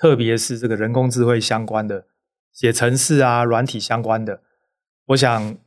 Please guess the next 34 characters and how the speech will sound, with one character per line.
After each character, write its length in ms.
未 160
来 120
的 120
趋 260
势 220
一 40
定 140
是 140
这 200
样， 140
让 260
自 180
己 180
能 160
够 160
跨 280
领 160
域 120
的 120
学 260
习 200
不 160
同 380
的 180
科 220
技 140
知 160
识， 180
对 240
自 160
己 180
的 120
工 280
作 400